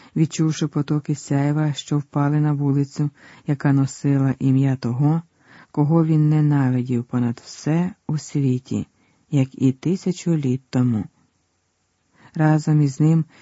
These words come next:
відступило і його видиме й невидиме воїнство. Роботи в касках, стискаючи гумові кийки, влетіли в автобуси і помчали до воріт Святої Софії.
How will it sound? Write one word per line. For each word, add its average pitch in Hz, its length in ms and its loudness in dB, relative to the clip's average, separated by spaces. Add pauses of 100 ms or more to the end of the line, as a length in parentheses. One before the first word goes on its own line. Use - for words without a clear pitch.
(160)
відступило 156 920 0
і 147 140 0
його 139 500 0 (100)
видиме 160 680 0
й 160 100 0
невидиме 131 680 2
воїнство. 117 640 -4 (1300)
Роботи 151 480 0
в 131 80 -6
касках, 156 640 -4 (340)
стискаючи 165 920 -2
гумові 147 420 2
кийки, 147 600 -2 (460)
влетіли 147 640 2
в 127 100 -2
автобуси 175 840 -4
і 175 100 -2
помчали 151 800 0
до 143 160 0
воріт 127 420 0
Святої 117 600 -4
Софії. 101 560 -8